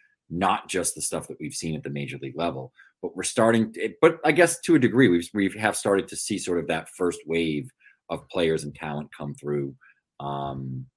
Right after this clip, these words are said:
and the approach has been good. And I think, as we talked about at the trade deadline, um, you know, I think I called them out as, uh, having the best trade deadline of any team in M L B.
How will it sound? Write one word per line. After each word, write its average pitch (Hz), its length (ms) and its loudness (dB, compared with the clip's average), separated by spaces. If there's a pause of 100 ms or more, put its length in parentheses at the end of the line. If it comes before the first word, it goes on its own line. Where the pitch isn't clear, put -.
and 87 140 -4
the 92 60 2
approach 101 320 0
has 110 80 -10
been 95 160 -6
good. 131 160 4
And 147 100 -6
I 69 40 -6
think, 87 280 -8 (400)
as 87 140 -4
we 92 100 0
talked 87 320 -2
about 82 240 2
at 82 80 -4
the 80 80 -16
trade 95 300 0
deadline, 69 560 -6 (140)
um, - 420 -10 (100)
you 82 60 -8
know, 76 80 -4
I 73 60 -2
think 78 180 -10
I 80 140 -2
called 85 280 -4
them 80 120 -6
out 82 180 -2
as, 73 220 -4 (460)
uh, 73 240 -2
having 87 300 -2
the 87 80 -2
best 82 320 -6
trade 92 260 2
deadline 71 380 -4
of 71 140 -8
any 73 180 -4
team 76 500 -6 (360)
in 85 120 -6
M 80 200 -4
L 78 160 -2
B. 92 400 0